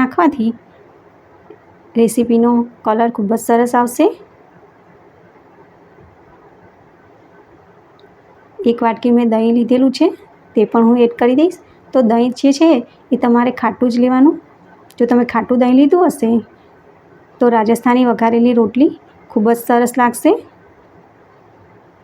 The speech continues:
તેનો ટેસ્ટ ખૂબ જ સરસ આવશે. તો દહીંને આપણે આવી રીતે મિક્સ કરી લીધેલું છે.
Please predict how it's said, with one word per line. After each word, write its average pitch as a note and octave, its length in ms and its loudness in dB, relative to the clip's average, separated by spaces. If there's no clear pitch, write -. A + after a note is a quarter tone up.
તેનો A#3+ 200 0
ટેસ્ટ A#3 360 -2
ખૂબ G#3+ 160 0
જ A#3 120 0
સરસ A#3+ 260 0
આવશે. B3 280 0
તો B3 100 -2
દહીંને A3 260 2
આપણે A#3 180 0
આવી A3+ 120 0
રીતે A#3+ 200 2
મિક્સ A3 160 -4
કરી C4+ 280 2
લીધેલું A3 320 2
છે. A3+ 160 -4